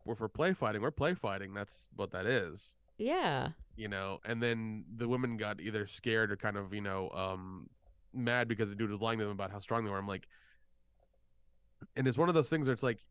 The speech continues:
Speaker 1: biologically, men are stronger than, than women. Like,
Speaker 2: Yes.
Speaker 1: that's just how that is. And it's funny 'cause these women thought they were stronger than their dudes. I'm like,
Speaker 2: Oh, whatever.
Speaker 1: even, even the weakest <laughs> dude is stronger than you.
Speaker 2: <laughs> I know,
Speaker 1: Sorry.
Speaker 2: absolutely.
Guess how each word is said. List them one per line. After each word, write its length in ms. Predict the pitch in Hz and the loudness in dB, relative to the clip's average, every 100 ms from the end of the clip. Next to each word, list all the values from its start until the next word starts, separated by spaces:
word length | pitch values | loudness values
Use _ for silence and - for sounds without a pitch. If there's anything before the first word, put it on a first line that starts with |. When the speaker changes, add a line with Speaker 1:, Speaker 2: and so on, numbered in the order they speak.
| 147 | -8
Speaker 1:
biologically, 800 | 117 165 220 180 185 175 156 127 | 2 4 6 6 4 2 0 0
men 180 | 120 120 | 0 0
are 80 | |
stronger 440 | 117 - 127 120 113 | -2 -2 -2 0 -2
than, 380 | 107 104 104 - 208 | -4 -8 -10 -10 -2
than 180 | 381 | 0
women. 320 | 571 415 160 104 | 2 2 2 2
Like, 140 | 101 | -2
Speaker 2:
Yes. 40 | |
Speaker 1:
that's 200 | - 117 | -2 -4
just 320 | - 123 117 - | -4 -8 -8 -2
how 200 | 113 110 | 0 2
that 180 | 104 | 2
is. 540 | 101 101 92 98 - - _ - - - _ - - - _ - - | 2 0 -2 -6 -12 -18 _ -20 -20 -20 _ -20 -20 -20 _ -10 -2
And 160 | 120 | 0
it's 200 | 117 - | -2 -6
funny 300 | - 151 156 | 0 2 4
'cause 160 | 147 131 | 4 2
these 100 | 120 | 2
women 200 | 131 127 | 2 0
thought 180 | 127 104 | 0 0
they 80 | |
were 100 | 110 | 0
stronger 300 | 107 123 117 | -2 -4 -4
than 120 | 117 107 | -4 -4
their 140 | 101 | -6
dudes. 380 | 90 101 120 120 | -4 0 2 0
I'm 120 | 110 | -2
like, 200 | 101 98 - - - - | -2 -4 -10 -20 -20 -2
Speaker 2:
Oh, 260 | - 175 | 4 4
whatever. 640 | 135 131 139 131 127 127 135 | 4 4 2 4 2 2 2
Speaker 1:
even, 280 | 202 220 180 | 6 4 4
even 260 | 202 240 233 | 2 4 4
the 80 | |
weakest 460 | 202 208 226 202 156 | 4 2 4 2 2
<laughs> 20 | |
dude 80 | - - - - | -6 -8 -8 -6
is 100 | - | -6
stronger 340 | - - 175 - - 185 | -8 -4 -4 -4 -10 -8
than 200 | - 156 | -4 2
you. 40 | - | 4
Speaker 2:
<laughs> 20 | |
I 300 | 320 403 415 523 523 | 12 12 12 12 12
know, 120 | - | 12
Speaker 1:
Sorry. 160 | - 160 466 453 | 10 8 8 6
Speaker 2:
absolutely. 1160 | - 220 175 185 247 381 392 160 143 120 202 | 6 8 8 6 8 8 8 6 6 6 2